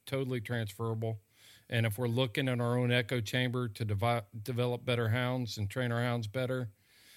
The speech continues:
we're never getting anywhere. So that's why we call it The Journey. That's why Heath chose, you know, that, that concept, because, man, there's so many things we can learn from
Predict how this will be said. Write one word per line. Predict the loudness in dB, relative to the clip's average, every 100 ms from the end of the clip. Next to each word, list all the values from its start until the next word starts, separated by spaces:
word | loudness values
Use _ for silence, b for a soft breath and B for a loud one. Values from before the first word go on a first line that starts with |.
| B -2
we're | 2
never | 4 4
getting | 2 2
anywhere. | 2 4 2 2
So | 2
that's | 0 2
why | 0
we | 0
call | 0 -2 -2
it | -2
The | -2
Journey. | 0 0 0 0
That's | -2 0
why | 2 2
Heath | 2 -2 -10 -10
chose, | 0 0 2 -2 -6 -4
you | 0
know, | 2
that, | 2 0 -2 -10
that | -4 -2 -4 _ _ _ -6
concept, | -2 -2 0 0 0 0 -6 -20 b b b b b b b
because, | -6 0 2 4 2 0 -6 -4
man, | 0 0
there's | 0 -2
so | -2
many | 0 0 -2
things | -2 -2 0
we | -4 -4
can | 0
learn | 0 2 0
from | -2 -4